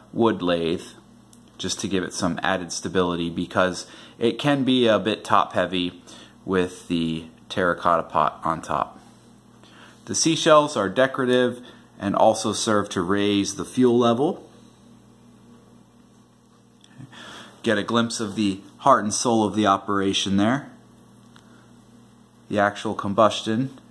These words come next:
takes place via this glass wick holder. It's a fiberglass wick running through the center. I'll provide a link in the description where you can order these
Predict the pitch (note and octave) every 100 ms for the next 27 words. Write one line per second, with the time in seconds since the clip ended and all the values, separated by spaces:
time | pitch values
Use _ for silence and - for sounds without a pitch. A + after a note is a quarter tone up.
0 | - - F2+ - - G#2+ G#2 A#2 - -
1 | - - - - - - - - - G2
2 | G2+ F#2+ F#2 F#2+ F#2 - - - - -
3 | G2 G#2+ G#2+ A2 - C#3+ D#3+ - E2 D#2+
4 | C#2+ C#2+ - - - - - - - -
5 | - - - - - F#2 F2 F2 E2+ E2+
6 | - G2 F#2 F#2 F2+ F2 G2+ F#2 E2+ A#2
7 | B2+ D#3 - - - - - - - -
8 | - - - G2+ G#2 G2+ A2 A2+ A2+ G2
9 | G2+ B2 A#2+ A2+ G2+ G2 F#2+ - C#3 -
10 | B2 B2+ C#3+ G2 G2 F#2 G2 G2 G2 F#2+
11 | G2 F#2 -